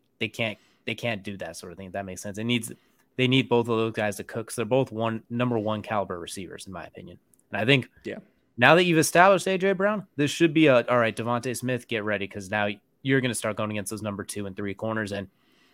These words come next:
Speaker 1: good luck, those number two and three corners. I could be biased because I'm really high on Devontae Smith, and I think this is his chance to shine if Jalen Hurts will look his way.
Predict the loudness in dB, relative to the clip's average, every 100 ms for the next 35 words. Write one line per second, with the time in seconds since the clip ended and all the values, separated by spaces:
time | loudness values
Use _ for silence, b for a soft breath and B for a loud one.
0 | 6 6 8 2 -2 -4 -4 -4 -8 -8
1 | -10 -10 -12 -12 -14 _ _ 2 8 8
2 | 10 12 12 10 4 2 4 4 4 2
3 | 2 2 2 0 -4 -2 -4 -4 _ _
4 | -2 0 0 -2 -4 -4 -6 -8 _ _
5 | _ -4 -2 0 -2 -2 -4 0 0 2
6 | -2 -2 -2 -2 -6 -6 -8 -6 -6 -10
7 | -12 -12